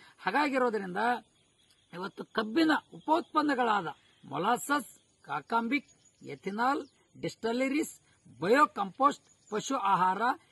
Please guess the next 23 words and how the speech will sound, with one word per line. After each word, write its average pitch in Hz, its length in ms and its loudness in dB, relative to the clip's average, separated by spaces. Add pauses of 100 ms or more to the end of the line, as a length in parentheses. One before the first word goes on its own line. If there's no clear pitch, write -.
(140)
ಇತರೆ 320 400 2
ಉಪ 220 260 -8
ಉತ್ಪನ್ನಗಳಲ್ಲಿ 220 1000 -2 (260)
ಲಾಭಾಂಶದಲ್ಲೂ 240 1040 2
ಕೂಡ 175 240 -6 (460)
ರೈತರಿಗೆ 269 580 0
ಪಾಲ್ 277 380 2
ಕೊಡಬೇಕು 214 440 0
ಅಂತಕ್ಕಂಥ 180 480 -8
ಮಾತನ್ನ 226 460 -4 (100)
ಇವತ್ತು 196 380 -4
ಕರ್ನಾಟಕ 185 560 -6
ಕಬ್ಬು 196 360 -6
ಬೆಳೆಗಾರರ 180 460 -4
ಸಂಘ 202 280 -10 (460)
ಇವತ್ತು 220 380 0
ಜಿಲ್ಲಾಡಳಿತಕ್ಕೆ 220 1120 0 (200)
ಮತ್ತು 202 600 0
ಸಕ್ಕರೆ 294 380 -2
ಕಾರ್ಖಾನೆಗಳಿಗೆ 185 1200 -6
ಮತ್ತು 208 200 -4
ರ-, 208 220 -2
ಸರ್ಕಾರಕ್ಕೆ 220 920 -2